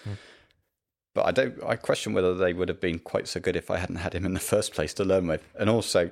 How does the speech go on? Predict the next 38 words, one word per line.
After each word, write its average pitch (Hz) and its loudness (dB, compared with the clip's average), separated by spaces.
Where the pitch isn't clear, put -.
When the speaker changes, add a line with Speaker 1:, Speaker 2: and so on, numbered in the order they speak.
Speaker 2:
I've - -2
had 85 2
the 90 -2
odd 82 0
bad - 2
ones. 82 -2
Well, 123 2
I, - -6
I - -16
don't 127 -2
think 101 -4
there's 95 -6
many 92 0
bad 80 0
peregrines, 92 -4
but - -4
there's - -2
some 113 4
you 92 0
gotta 87 4
work 85 2
at 78 -12
a 80 -12
lot - -6
more. 78 -8
Speaker 1:
Mm-hmm. 92 -6
Speaker 2:
And 95 2
that's 98 0
what, 87 0
as - -6
I 87 0
say, - 0
you're 82 -4
still - 0
learning 87 2
into 87 -4
old 90 2
age - -2